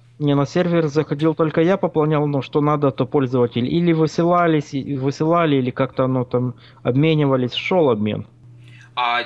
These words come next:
Speaker 2: даже до две тысячи четвертого, две тысячи пятого года это все равно шло под досом, я так понимаю? Или все-таки переходили на Windows потом?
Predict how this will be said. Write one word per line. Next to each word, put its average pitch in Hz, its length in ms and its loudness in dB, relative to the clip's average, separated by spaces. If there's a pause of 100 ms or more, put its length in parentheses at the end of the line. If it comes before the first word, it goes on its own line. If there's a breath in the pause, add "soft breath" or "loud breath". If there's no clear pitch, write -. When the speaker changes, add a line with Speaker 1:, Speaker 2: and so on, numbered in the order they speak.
(140)
Speaker 2:
даже 160 340 -6
до 151 220 -8
две 131 160 -12
тысячи 131 500 -14
четвертого, 131 440 -12
две 117 100 -18
тысячи 120 220 -12
пятого 120 280 -10
года 135 280 -12
это 120 120 -12
все 120 180 -12
равно 135 180 -10
шло 135 180 -14
под 123 200 -12
досом, 104 280 -14
я 98 60 -14
так 202 200 -14
понимаю? 104 320 -14
Или 120 140 -10
все-таки 117 300 -16
переходили 117 400 -12
на 104 80 -12
Windows 98 340 -16
потом? 92 220 -20